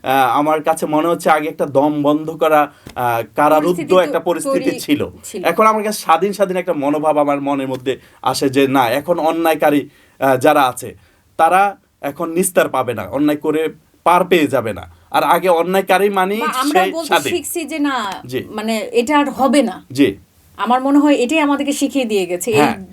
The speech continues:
Speaker 2: জুলাই বিপ্লব।
Speaker 1: এই জুলাই বিপ্লবের মূল, আহ, প্রতিপাদ্য বিষয় তো এটা, এটা যে অন্যায় করব না, অন্যায় মানব না,
Speaker 2: মানব না।
Speaker 1: অন্যায়
Speaker 2: আরেকটা,
Speaker 1: করতে দিব না কাউকে।
Speaker 2: আরেকটা বিষয় বলি,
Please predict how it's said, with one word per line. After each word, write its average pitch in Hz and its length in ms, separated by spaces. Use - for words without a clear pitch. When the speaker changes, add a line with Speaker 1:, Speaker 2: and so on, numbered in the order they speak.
Speaker 2:
জুলাই 240 260
বিপ্লব। 202 320
Speaker 1:
এই 180 120
জুলাই 202 280
বিপ্লবের 220 400
মূল, 180 320
আহ, 113 460
প্রতিপাদ্য 180 500
বিষয় 180 240
তো 214 100
এটা, 175 200
এটা 147 260
যে 143 120
অন্যায় 147 380
করব 160 360
না, 190 80
অন্যায় 147 260
মানব 113 340
না, 92 100
Speaker 2:
মানব 85 140
না। - 180
Speaker 1:
অন্যায় 156 140
Speaker 2:
আরেকটা, 170 220
Speaker 1:
করতে 175 240
দিব 113 220
না 87 100
কাউকে। 90 140
Speaker 2:
আরেকটা 285 300
বিষয় 240 280
বলি, 185 320